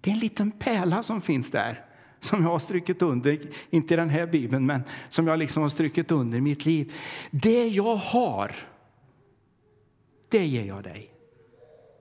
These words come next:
Ja, men det är ju så sant och så enkelt, men det rymmer så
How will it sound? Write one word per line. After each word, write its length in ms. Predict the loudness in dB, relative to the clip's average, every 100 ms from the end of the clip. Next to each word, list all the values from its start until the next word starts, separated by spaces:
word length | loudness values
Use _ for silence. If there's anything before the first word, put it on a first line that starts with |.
| _ _ -2
Ja, 80 |
men 160 | 0 2
det 60 | 0
är 40 |
ju 120 | -2
så 200 | -2 -4
sant 680 | -2 -2 -2 -4 -8 -18 -20 _ _
och 220 | 0 2
så 140 | 2
enkelt, 720 | 2 0 0 -4 0 2 2 -4 -14 -2 6
men 200 | 6 6
det 180 | 2 4
rymmer 580 | 0 4 4 4 4 2
så 320 | 4 4 2